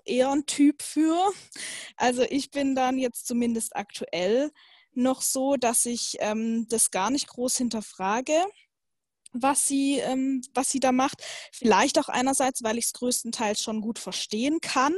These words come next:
weil ich mich ja auch privat, ähm, dann mit den Themen auseinandersetze und ja auch schon eine Trainerlizenz habe beispielsweise.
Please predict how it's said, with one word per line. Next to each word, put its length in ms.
weil 140
ich 120
mich 160
ja 140
auch 140
privat, 680
ähm, 600
dann 540
mit 300
den 120
Themen 280
auseinandersetze 800
und 40
ja 140
auch 60
schon 240
eine 140
Trainerlizenz 960
habe 180
beispielsweise. 960